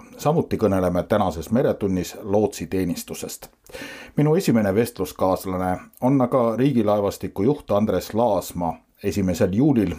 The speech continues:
alustas riigilaevastik ametlikult tegevust kavandatud mahus ja koondab praegu ligi kolmsada veesõidukit. Riigile kuuluvate aluste ühtse juhtimise alla toomise argumentidena on esile tõstetud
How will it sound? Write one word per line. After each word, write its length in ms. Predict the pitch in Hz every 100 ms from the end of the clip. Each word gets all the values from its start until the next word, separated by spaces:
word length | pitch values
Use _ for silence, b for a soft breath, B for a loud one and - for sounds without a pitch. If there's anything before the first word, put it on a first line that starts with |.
| -
alustas 500 | 107 101 95 - 92
riigilaevastik 800 | 104 104 98 95 92 - 92 -
ametlikult 720 | 113 104 - - 87 90 85 _
tegevust 580 | 160 165 127 98 - - -
kavandatud 520 | 107 92 80 - -
mahus 440 | 127 165 131 - B B B B B
ja 100 | 135
koondab 500 | 123 160 147 120 - -
praegu 460 | 156 113 - 95 107
ligi 360 | 131 139 113 - -
kolmsada 600 | 95 87 85 85 90 - 95
veesõidukit. 880 | 87 80 95 82 85 - 85 - - - B B B -
Riigile 320 | 147 147 131
kuuluvate 500 | 113 135 120 117 -
aluste 540 | 147 180 - - 135 104 -
ühtse 600 | 127 143 - - 113 101 92
juhtimise 540 | 120 160 104 98 98
alla 240 | 95 98 90
toomise 420 | 101 95 92 104
argumentidena 840 | 135 139 104 104 - 85 101 95 95 B B B B
on 180 | 131 131
esile 280 | 143 135 113
tõstetud 640 | 113 113 107 98 107 98